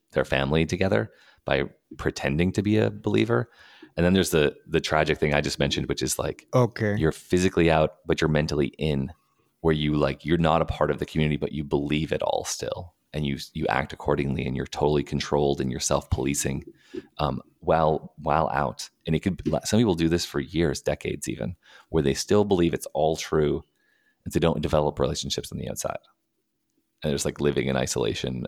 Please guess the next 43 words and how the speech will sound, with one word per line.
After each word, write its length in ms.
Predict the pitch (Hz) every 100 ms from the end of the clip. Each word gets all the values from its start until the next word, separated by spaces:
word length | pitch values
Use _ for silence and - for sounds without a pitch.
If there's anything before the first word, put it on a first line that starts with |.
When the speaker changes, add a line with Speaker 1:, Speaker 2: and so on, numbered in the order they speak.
| -
Speaker 1:
and, 220 | 65 -
and, 80 | 69
like, 180 | 57 - -
living 300 | 92 95 95
with 220 | 82 - -
guilt 540 | 71 60 - - - -
and 320 | 78 64 87 - _ _ _ _ _
mind, 520 | 73 71 73 76 - -
you 100 | 80
know, 100 | 62
controlled 520 | 80 - 80 78 71
that 200 | - -
way, 120 | 69
emotions. 400 | 67 67 71 -
Like, 200 | 87 87
it's 160 | - 98
in 80 | 117
a 20 |
form 240 | - 123
of 140 | 120 78
emotional 400 | 73 65 - 58
abuse. 400 | - - - - _ _ - _ _
And 100 | 85
that's 180 | 92 -
the 60 | 76
big 160 | -
thing 260 | - 67 64
that 200 | 55 - _ _ _
really 260 | - 107 95
bothered 400 | 80 76 76 73
me 280 | 76 73 67
inside. 540 | 80 101 - 117 120 117 - - - - _ _
And 160 | 82
then 100 | 78
when 100 | 78
I 60 | 71
left, 340 | 69 76 73
I 80 | 76
couldn't 220 | - 127
believe 260 | 98 85 82
my 140 | 73
family 320 | 71 73 73 73
would, 240 | 67 -